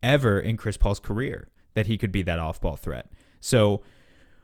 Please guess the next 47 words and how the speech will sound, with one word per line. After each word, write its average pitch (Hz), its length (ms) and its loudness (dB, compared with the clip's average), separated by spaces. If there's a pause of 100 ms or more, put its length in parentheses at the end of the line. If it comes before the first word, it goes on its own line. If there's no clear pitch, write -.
(280)
I 160 100 12
don't 196 100 12
know. 143 80 10
I 135 160 8
guess, 160 340 6
like, 151 380 6
kind 143 200 4
of 139 60 4
my 131 80 4
answer 127 380 4
there 113 240 6
overall 113 400 4
is 113 120 0
just - 220 -2
I 120 80 2
think 160 200 0
the 131 80 4
mid-range 123 640 2
is 120 160 0
gonna 113 180 2
regress 104 480 2
back 104 300 2
to 117 100 -2
where 101 180 2
it - 140 -4
usually 95 440 -2
is, 95 200 -2
which 95 160 -4
is 98 140 -6
to 107 80 -8
say 98 180 -2
really 90 300 -2
good. 101 280 0
I 107 100 2
think 113 220 -2
the 95 80 -4
three-point 120 480 -2
percentage, 113 580 -2
this 104 200 -4
might 107 300 -2
not 104 260 -2
end 104 240 -4
up 98 140 -2
being 95 260 -4
his 90 180 -6
best 90 340 -4
season, 110 460 0